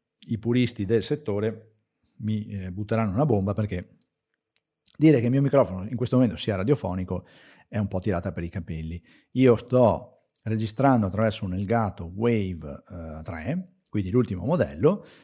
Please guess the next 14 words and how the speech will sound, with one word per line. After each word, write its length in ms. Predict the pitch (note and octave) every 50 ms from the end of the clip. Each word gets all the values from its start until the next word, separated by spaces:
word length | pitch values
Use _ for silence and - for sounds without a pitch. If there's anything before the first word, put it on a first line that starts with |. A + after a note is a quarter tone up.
| _ _
dell'Elgato, 760 | - F2+ E2+ - C3 C#3 A#2 - - - - C#3+ E3 F3 - - - - - - - - - _ _ _ _ _ _ _ _
e, 340 | - - F3 E3+ C#3+ A2 - - _ _ _ _ -
ed 120 | F#3 D#3
è 60 | C#3
un 80 | F#2 A2+
microfono 500 | D3 D#3 - F2+ D2 - - A2 G2+ - -
U 100 | C3 A2
S 180 | - - - G#2+
B, 300 | E2+ F2 F#2+ F2+ D#2 _
quindi 420 | - C3 B2 A#2 A2 G2 F#2 F2+
cosa 220 | - - G#2+ F#2+ G#2+
vuol 160 | F#2 G2 G2+
dire? 320 | F#2+ G#2+ G2 E2 D#2 D#2+
Che 460 | - - B2+ G#2+ E2+ C#2+ - _ _